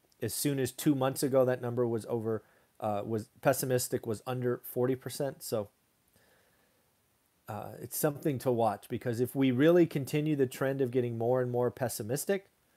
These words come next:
that will impact consumer behavior, and it'll be something we have to watch.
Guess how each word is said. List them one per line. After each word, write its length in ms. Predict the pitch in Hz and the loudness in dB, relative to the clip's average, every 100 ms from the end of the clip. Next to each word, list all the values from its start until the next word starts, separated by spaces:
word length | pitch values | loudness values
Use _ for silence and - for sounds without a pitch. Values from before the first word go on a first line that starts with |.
| _ _ _ | _ _ _
that 220 | - 139 151 | 2 4 6
will 180 | 147 - | 2 0
impact 540 | 143 139 131 131 127 | -4 -4 0 0 0
consumer 500 | - 120 - 127 120 | -4 -6 -4 -4 -4
behavior, 600 | 104 110 107 120 107 101 - | -2 -2 -2 -2 -2 -6 -6
and 160 | 107 | -10
it'll 100 | 107 | -8
be 60 | 107 | -8
something 400 | - 107 - 110 | -8 -10 -10 -10
we 80 | 104 | -8
have 180 | 104 - | -10 -8
to 80 | |
watch. 400 | 104 98 - - | -6 -6 -6 -14